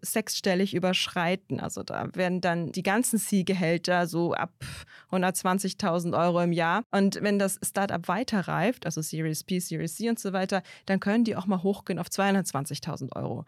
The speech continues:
im Jahr. Wobei ich eigentlich ganz spannend finde, dass die C E Os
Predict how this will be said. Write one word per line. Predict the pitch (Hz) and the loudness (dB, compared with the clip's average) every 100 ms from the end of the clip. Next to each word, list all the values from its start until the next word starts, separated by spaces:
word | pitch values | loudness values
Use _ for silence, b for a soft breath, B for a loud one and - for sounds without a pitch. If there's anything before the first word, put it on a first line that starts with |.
| B B B | B B B
im | - 165 | 0 0
Jahr. | 139 127 - - | 2 -2 -4 -2
Wobei | 208 220 - | 0 2 0
ich | - - | -2 -2
eigentlich | 240 247 | 0 0
ganz | 214 - | -2 -2
spannend | 254 277 | 0 0
finde, | - 208 | 0 0
dass | 202 196 - | 2 0 0
die | 202 185 - | -2 -2 -2
C | - 240 | -2 -2
E | - 202 - | 2 0 2
Os | 254 190 240 | 2 4 2